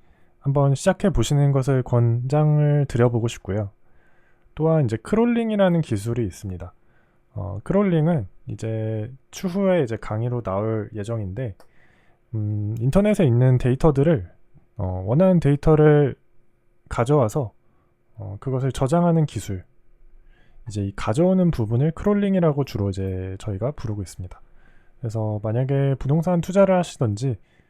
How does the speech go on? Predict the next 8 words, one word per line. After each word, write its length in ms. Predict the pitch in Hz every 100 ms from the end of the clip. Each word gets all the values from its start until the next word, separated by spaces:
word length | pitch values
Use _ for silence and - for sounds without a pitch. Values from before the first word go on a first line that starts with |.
| _ _
아니면은 880 | 117 139 147 151 147 151 151 147 113
뭔가 340 | 110 131 139
원하는 960 | 127 117 175 185 180 180 175 175 151 127 - _ _ _ _ _ -
정보를 540 | - 131 135 147 165 107
가져오고 420 | - 127 147 156
싶은 260 | 160 - 170
게 80 | 139
있다면 480 | - 113 127 127